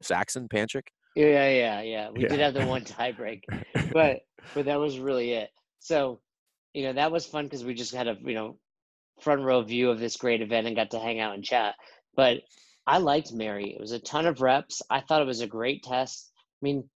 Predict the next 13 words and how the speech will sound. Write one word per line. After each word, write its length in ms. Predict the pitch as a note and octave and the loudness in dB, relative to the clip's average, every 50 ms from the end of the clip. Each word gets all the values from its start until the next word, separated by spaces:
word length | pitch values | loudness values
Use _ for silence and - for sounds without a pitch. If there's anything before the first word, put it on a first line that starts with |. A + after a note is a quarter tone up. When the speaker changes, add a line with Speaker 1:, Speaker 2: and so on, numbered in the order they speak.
| _ _ | _ _
Speaker 2:
it's 60 | - | -4
a 60 | D#3+ D3+ | -4 -4
classic 680 | - - - - D3+ D3+ D#3 C#3+ - - F3 D3 C3 | -4 -6 -2 0 2 2 2 2 0 0 -2 -2 0
girl 300 | - C#3 C#3 C3+ C3+ B2+ | 0 2 2 2 2 2
workout 500 | B2 B2 B2 A#2+ - A#2+ A2 G#2+ A2+ A#2 | 0 0 -2 -2 -2 -2 -4 -2 -2 -4
with 240 | A2+ A#2 G#2 - - _ _ _ _ _ _ _ - | -6 -6 -8 -10 -16 _ _ _ _ _ _ _ -10
two 340 | - - E3 E3 E3 E3 | -2 2 4 4 6 6
of 180 | D3+ C#3+ C3+ A#2 | 6 4 4 2
the 80 | C3 C3 | -2 -4
more 260 | B2+ C3 C3+ C#3 C#3 | -2 0 0 0 0
challenging 800 | C3+ - - C#3 C3+ C3 C3+ C#3 C3+ A#2+ B2 C3+ C3+ C3 C3+ C3 _ _ _ _ - | 0 -2 -2 -2 -2 0 0 -2 -4 -4 -4 -6 -6 -6 -8 -10 _ _ _ _ -8
gymnastic 560 | - C3+ B2+ A#2+ A2+ A2+ A2+ - - A#2+ A2+ | -6 -4 -2 0 0 0 -2 -4 -6 -8 -4
movements 420 | A2+ A#2 A#2 A2+ A#2+ B2+ A#2 - | -2 -2 -2 -2 -2 -4 -4 -6